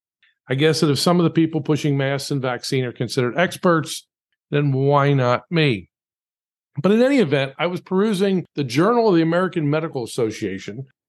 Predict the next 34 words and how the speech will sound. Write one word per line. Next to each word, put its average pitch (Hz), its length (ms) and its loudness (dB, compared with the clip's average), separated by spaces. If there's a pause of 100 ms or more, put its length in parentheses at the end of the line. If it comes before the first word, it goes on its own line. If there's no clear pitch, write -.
(180)
when 165 140 2
I - 0 -
came 233 220 2
across 214 380 0
an 185 80 4
article 180 400 2
entitled, 160 640 0 (360)
"And 127 220 -2
Then 120 160 0
He 135 140 0
Died." 143 460 -2 (920)
It 165 160 0
was 151 180 4
written 220 360 2
by 165 140 2
Doctor 156 500 0
Joel 180 480 0
Yeager, 147 580 -4 (320)
an 139 80 -2
eighty-one-year-old 185 800 2
member 156 320 0
of 143 60 -2
the 123 80 -4
Department 196 560 0
of 147 120 -4
Psychiatry 147 1040 -2
at 127 180 -10
the 127 80 -4
University 175 520 2
of 143 100 -2
Colorado 147 760 2
School 190 440 0
of 131 140 0
Medicine, 139 580 -2